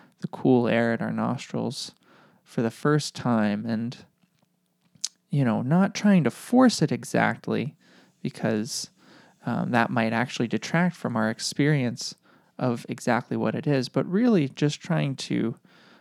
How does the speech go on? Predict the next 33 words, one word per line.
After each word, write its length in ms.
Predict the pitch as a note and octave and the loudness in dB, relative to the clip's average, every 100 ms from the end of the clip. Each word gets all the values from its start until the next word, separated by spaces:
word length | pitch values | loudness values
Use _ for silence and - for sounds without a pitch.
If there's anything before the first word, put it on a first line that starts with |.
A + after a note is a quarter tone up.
| _ - | _ -2
um, 460 | A#2+ G#2+ G2+ - - _ _ _ | 0 2 -2 -6 -12 _ _ _
focus 500 | - G3+ G3+ D#3+ - | 0 2 2 0 0
on 420 | B2 A2 A2 A#2+ - _ _ - | 0 2 0 -4 -12 _ _ -4
the 180 | B2 - _ | -4 -4 _
real 200 | D#3+ E3+ | 4 4
experience 720 | D3+ - - D3+ C#3+ A#2 A#2+ | 2 -2 0 2 4 2 0
of 140 | G#2 G2+ | -2 -2
it, 160 | G#2 - _ _ _ _ _ _ _ | -4 -6 _ _ _ _ _ _ _
um, 420 | - A2 G#2 G#2+ B2 | -4 0 -2 -2 -4
as 200 | B2 C#3+ | -2 0
if, 320 | D3 - - _ _ | -2 -4 -20 _ _
you 140 | - D3+ | -4 0
know, 100 | B2+ | 0
we're 220 | B2 B2 | 2 2
a 80 | A2+ | 2
newborn 480 | B2 B2+ C3+ A2+ A#2 | 2 2 2 0 -2
child, 540 | - A#2 - - - _ _ _ _ _ _ - | -2 -2 -2 -8 -18 _ _ _ _ _ _ -8
uh, 200 | G2+ G#2 | -6 -6
who 200 | C3+ A2 | -8 -2
doesn't 400 | A2+ A#2+ A2+ A2 | 0 0 -2 -4
know, 560 | A2+ A2+ A#2 G#2 - - _ _ _ _ _ | 0 2 2 0 -4 -10 _ _ _ _ _
uh, 280 | A#2+ G#2+ G#2 | -8 -6 -4
what 320 | G2 G#2+ A2+ | -4 0 2
it's 240 | A2 - A#2+ | 2 0 -2
like 260 | G#2 - | -2 -2
to 140 | - A2+ | -6 -4
breathe 500 | A#2+ G#2+ G2+ C3 - | -2 -4 -4 -10 -10
and 280 | D#3+ B2 C3 _ _ | -8 -8 -12 _ _
hasn't 380 | - B2 A2+ - | 2 2 2 -6
had 340 | B2+ A2+ A2 | -4 -4 -2
those 180 | A2 A2 | -4 -4
sensations 640 | - - - A2 - F3 | -6 -6 -6 -6 -6 -12
before. 540 | - G#2 - G#2+ G#2 | -8 -10 -6 -6 -6